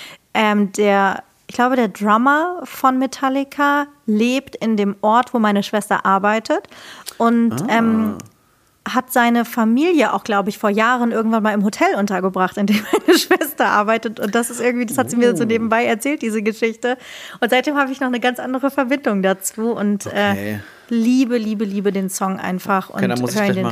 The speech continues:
Speaker 1: ganzen
Speaker 2: reinhören.
Speaker 1: Tag.
Speaker 2: Weil ich muss ja gestehen, ich bin leider oft echt schlecht darin. Ich kenn zwar die Songs,
Speaker 1: Mhm.
Speaker 2: aber die Titel.
Speaker 1: Du kennst es auf
Speaker 2: <laughs>
Speaker 1: jeden Fall. Hörst dir mal rein. Ich hör's in Dauerschleife.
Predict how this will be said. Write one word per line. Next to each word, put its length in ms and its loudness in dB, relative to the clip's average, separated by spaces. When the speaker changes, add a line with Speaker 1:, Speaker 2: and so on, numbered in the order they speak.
Speaker 1:
ganzen 140 -4
Speaker 2:
reinhören. 360 -4
Speaker 1:
Tag. 60 -12
Speaker 2:
Weil 100 -4
ich 60 -12
muss 120 -6
ja 60 -2
gestehen, 380 -6
ich 120 -12
bin 220 -4
leider 340 -4
oft 200 -10
echt 180 -10
schlecht 340 -8
darin. 220 -4
Ich 80 -12
kenn 220 -4
zwar 160 -8
die 100 -8
Songs, 320 2
Speaker 1:
Mhm. 80 0
Speaker 2:
aber 120 -2
die 120 -4
Titel. 600 0
Speaker 1:
Du 60 2
kennst 220 2
es 80 -2
auf 80 0
Speaker 2:
<laughs> 0 -
Speaker 1:
jeden 260 0
Fall. 220 -2
Hörst 220 0
dir 80 -2
mal 140 2
rein. 280 0
Ich 140 -6
hör's 160 -2
in 120 -2
Dauerschleife. 840 2